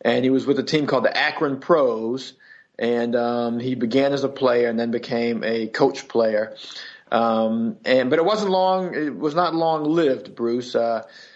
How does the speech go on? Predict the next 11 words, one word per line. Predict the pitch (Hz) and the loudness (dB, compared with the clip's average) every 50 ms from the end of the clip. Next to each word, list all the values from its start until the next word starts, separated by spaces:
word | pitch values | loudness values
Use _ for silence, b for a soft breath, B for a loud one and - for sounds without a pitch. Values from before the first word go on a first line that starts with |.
| B B | B B
within, | - 127 123 120 - 160 156 151 147 143 143 143 143 143 - | -6 -4 -2 0 2 2 2 2 2 0 -2 -4 -6 -6 -6
<clears throat> | |
uh, | - - 135 123 123 123 - - 123 120 120 120 120 117 117 117 117 117 117 117 117 - | -4 -4 -4 -4 -4 -4 -4 -2 0 2 2 2 2 2 2 2 2 2 0 0 0 -2
a | - 113 | -2 0
decade | 113 156 160 165 165 - 165 143 139 135 135 127 | 2 2 2 2 2 2 2 4 4 4 2 2
of | 127 120 - | 0 -2 0
him, | 147 139 135 131 127 127 127 127 117 - | 0 2 2 2 0 -2 -2 -4 -4 -2
uh, | - 120 120 117 - | -2 0 0 0 0
entering | 156 165 156 - - 151 135 135 | 0 -2 -2 -2 -2 0 0 0
the | 127 127 | 0 0
league, | 127 127 127 127 127 127 123 117 | 0 0 0 0 0 -2 -2 -2